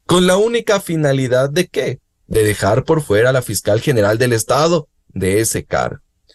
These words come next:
Y posterior a ello, vieron la forma de cómo bypassear ese blindaje constitucional y a través de un juez de Manabí, procuraron que se revise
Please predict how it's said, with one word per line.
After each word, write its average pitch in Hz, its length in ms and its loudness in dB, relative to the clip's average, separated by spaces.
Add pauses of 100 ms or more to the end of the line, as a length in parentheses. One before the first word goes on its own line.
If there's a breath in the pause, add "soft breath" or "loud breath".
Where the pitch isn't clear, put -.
(460 loud breath)
Y 214 180 2
posterior 208 760 2
a 214 120 2
ello, 151 600 -4 (200)
vieron 151 400 0
la 156 140 2
forma 135 500 0
de 107 140 -2
cómo 135 320 2
bypassear 123 1040 0 (440)
ese 131 340 2
blindaje 123 680 -2
constitucional 135 1120 -2 (340)
y 117 140 0
a 107 80 2
través 120 460 2
de 127 80 -4
un 107 80 -2
juez 120 280 0
de 123 120 0
Manabí, 143 580 2 (760)
procuraron 160 960 2 (880)
que 196 340 2 (100)
se 147 260 0
revise 143 840 0